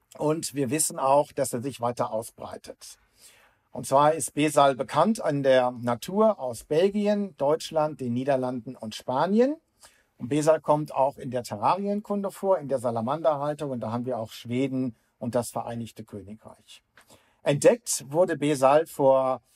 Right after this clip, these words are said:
ähm, ungefähr zehn Jahren von den Kollegen von der Universität Gent, Ann Martell und Frank Passmanns,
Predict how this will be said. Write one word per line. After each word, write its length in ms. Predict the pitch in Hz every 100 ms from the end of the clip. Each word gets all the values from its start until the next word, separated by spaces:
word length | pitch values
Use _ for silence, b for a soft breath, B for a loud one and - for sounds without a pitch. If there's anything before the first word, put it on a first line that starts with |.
| b _
ähm, 560 | - 127 123 123 120 120
ungefähr 360 | 147 151 139 135
zehn 360 | - 143 160
Jahren 460 | 143 123 151 214 285
von 180 | - 156
den 220 | 135 135
Kollegen 400 | - 131 139 131
von 160 | 117 131
der 140 | 127
Universität 720 | 131 123 117 110 110 123 113
Gent, 400 | - 175 247 247 b b b
Ann 180 | - 151
Martell 500 | 143 127 - 143 156 160
und 320 | 131 123 -
Frank 480 | - 143 120 110 - _
Passmanns, 760 | - 180 - 208 208 214 -